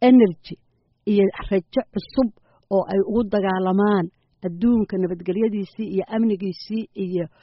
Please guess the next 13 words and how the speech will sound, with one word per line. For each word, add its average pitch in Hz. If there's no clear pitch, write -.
xuquuqdiisii 220
islaam-, 214
xuquuqul 190
insaankiisii 208
in 240
dib 196
loogu, 190
een, 170
tafaxayto 196
oo 190
si -
xoog 233
ah -